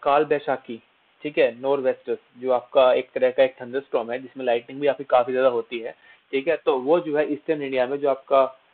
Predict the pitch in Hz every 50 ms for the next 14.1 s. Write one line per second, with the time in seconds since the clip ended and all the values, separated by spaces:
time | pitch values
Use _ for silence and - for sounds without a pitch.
0 | _ _ _ - 123 127 120 120 127 120 - - 156 147 143 131 127 131 143 147
1 | 139 127 120 - 147 143 139 131 127 123 127 127 127 135 139 127 120 120 123 123
2 | 131 120 120 131 139 139 - - - 123 117 117 113 120 117 131 165 - _ _
3 | _ _ _ _ _ - 139 123 123 127 - 120 123 117 113 - - - 135 120
4 | 117 131 147 151 151 _ _ _ _ _ - 135 127 127 135 127 - 113 107 -
5 | - 107 101 _ _ - 139 151 170 170 151 117 127 120 117 - 139 123 120 123
6 | 120 113 123 127 123 131 131 143 147 143 143 123 123 117 120 123 120 - - 127
7 | - - 117 104 - - 113 110 104 - _ _ _ _ _ _ _ - - 156
8 | 160 160 131 - _ _ _ _ _ _ _ _ _ _ - 139 143 143 147 143
9 | 135 - - _ _ _ _ _ - 107 101 90 - - _ _ _ _ _ _
10 | _ _ _ _ _ _ _ _ _ _ _ _ _ _ _ - 143 139 143 139
11 | 131 - - 151 143 - 165 156 160 156 151 151 147 147 147 147 131 - 135 127
12 | 120 123 135 139 - 139 135 135 131 139 143 143 147 143 139 135 139 135 143 143
13 | 135 135 139 135 - 151 143 135 139 135 135 131 123 123 127 131 - - 113 110
14 | - 131